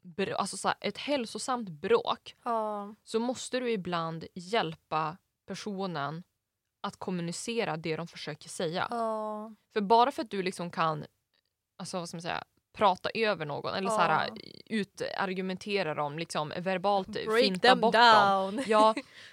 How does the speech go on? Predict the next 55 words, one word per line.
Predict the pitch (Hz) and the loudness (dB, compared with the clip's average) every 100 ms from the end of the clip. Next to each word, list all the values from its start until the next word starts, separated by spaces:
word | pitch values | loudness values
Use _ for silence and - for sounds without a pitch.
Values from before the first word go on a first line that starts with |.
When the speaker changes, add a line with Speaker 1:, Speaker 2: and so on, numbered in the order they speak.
| - | -8
Speaker 1:
så | 233 | -4
betyder | 220 - 254 226 | -4 -2 -2 0
inte | 202 180 | -2 -4
att | 175 | -6
du | 170 | -6
har | 165 202 | 0 0
rätt. | - - - | 0 -4 -20
Speaker 2:
Nej. | 233 233 220 208 202 185 180 202 | -10 -4 -2 0 0 0 -2 -2
Speaker 1:
Utan | 226 220 | -2 0
det | 214 | 0
betyder | 208 220 190 | 0 -2 0
bara | 185 175 170 | 2 2 0
att | 180 160 | -4 -4
där | 202 202 190 | 0 2 0
och | |
då | 180 233 185 233 _ - | 2 4 4 0 _ -8
Speaker 2:
Ja. | 208 202 196 | -6 -2 -2
Speaker 1:
hittade | 190 196 180 | -2 -4 -4
du | 175 160 | -4 -4
rätt | 160 - | -4 -6
ord | 165 - - | -8 -6 0
medan | 185 170 - | 2 2 0
den | 165 | -2
andra | 156 | -2
Speaker 2:
Precis, | 156 151 | -4 -6
Speaker 1:
inte | - | -8
gjorde | 135 - | -6 -6
Speaker 2:
precis. | - 202 208 214 - _ | -6 -8 -10 -12 -18 _
Men | 254 | -2
alltså | 247 285 | 0 0
för | 254 - 262 | -6 -6 -2
grejen | 302 311 | 0 -2
också | 226 - 214 | -4 -6 -8
med | 196 | -6
dig | 202 196 208 240 _ | -6 -6 -8 -10 _
Speaker 1:
det. | 175 | -12
Mm. | 170 165 | -8 4
Speaker 2:
är | 240 254 | 8 8
ju | 226 190 | 6 2
att | 185 196 - - _ - | -2 -2 -8 -20 _ -14
du | 220 | -6
kommer | - 226 233 | 2 2 2
ju | 226 | -4
typ | 214 | -6
vinna | 185 190 185 190 | -6 -6 -4 -2
varenda | 185 185 | -2 -2
argumentation. | 190 185 190 185 196 196 - | -4 -4 -6 -6 -6 -8 -6
För | 226 | -4
grejen | 247 247 233 | 2 2 2
är, | 208 | -2
alltså | 220 226 | -4 0
så | 208 | 0
här, | |
ska | 202 - | 0 0
jag | 240 254 262 | 6 8 8